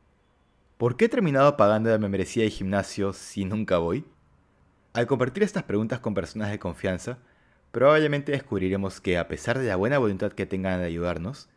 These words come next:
no siempre las soluciones que nos ofrecen aplican a nuestra realidad personal, ni nos sirven para lograr un cambio. Y es que en el fondo,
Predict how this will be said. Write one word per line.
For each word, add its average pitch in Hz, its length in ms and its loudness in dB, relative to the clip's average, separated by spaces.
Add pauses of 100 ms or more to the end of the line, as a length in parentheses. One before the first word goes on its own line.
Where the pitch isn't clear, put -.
(400)
no 139 120 -2
siempre 185 380 -2
las 131 140 4
soluciones 107 420 -4
que 104 80 -8
nos 92 160 -8
ofrecen 107 500 -6 (380)
aplican 127 480 0
a - 20 0
nuestra 107 300 -4
realidad 85 320 -4
personal, 85 500 -6 (640)
ni 104 140 -2
nos 104 140 0
sirven 139 260 0
para 110 180 0
lograr 92 300 2
un 90 120 -4
cambio. 80 380 -4 (1080)
Y 104 120 2
es 131 120 0
que 151 80 0
en 135 80 0
el 110 100 2
fondo, 160 500 -2